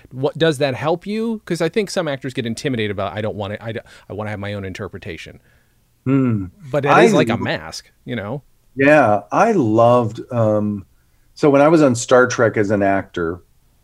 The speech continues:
Speaker 2: before I started directing and stuff, which is what I do now, but when I was on Star Trek, I played a human character. And, um, often I was very jealous of the prosthetic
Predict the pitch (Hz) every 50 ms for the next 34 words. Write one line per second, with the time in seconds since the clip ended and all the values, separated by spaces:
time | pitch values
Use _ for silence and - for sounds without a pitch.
0 | _ 110 107 98 - 120 110 101 95 - - 98 95 90 85 98 92 92 90 87
1 | 90 - 90 85 87 85 85 - - 90 85 - - 92 87 - - 87 87 95
2 | 92 87 87 82 78 87 82 85 85 85 80 76 76 76 - 90 80 - - 101
3 | 101 101 101 95 92 87 - - - - - - - _ _ _ _ _ _ _
4 | _ - 127 139 151 160 - - - 120 104 95 87 - - 98 92 87 - -
5 | 107 - - 120 107 104 95 104 107 98 98 90 87 85 - 82 76 73 73 -
6 | - 82 82 - - - - _ _ - - - - - - _ _ _ _ _
7 | _ - 113 110 110 107 107 107 104 107 107 104 - - _ _ _ _ _ _
8 | 120 107 104 101 101 98 98 98 101 107 - - 117 120 143 - 165 139 117 110
9 | 107 95 113 113 107 101 92 92 101 101 104 101 95 - 101 85 85 101 - -
10 | - - - - 95 92 90 87 - _